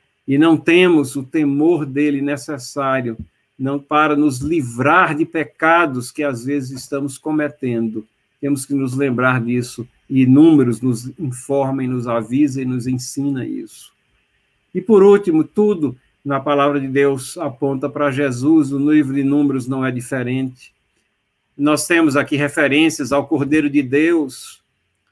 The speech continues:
ao Cordeiro sem mácula, né, que tinha que ser trazido para os sacrifícios, isso já desde Êxodo, lá em, aqui no livro de Números também, temos a, a, a novilha vermelha que não podia ter mácula também para o sacrifício.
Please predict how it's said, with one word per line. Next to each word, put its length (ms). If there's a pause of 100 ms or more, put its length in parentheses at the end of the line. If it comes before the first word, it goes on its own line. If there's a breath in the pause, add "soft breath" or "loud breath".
(480)
ao 160
Cordeiro 460
sem 260
mácula, 640
né, 240 (320)
que 120
tinha 180
que 80
ser 180
trazido 440
para 120
os 60
sacrifícios, 1040
isso 240
já 160
desde 400
Êxodo, 600
lá 380
em, 240 (320 soft breath)
aqui 300
no 120
livro 260
de 100
Números 480
também, 580
temos 540 (320)
a, 100
a, 680
a 40
novilha 360
vermelha 540
que 100
não 180
podia 320
ter 240
mácula 580
também 380
para 220
o 40
sacrifício. 880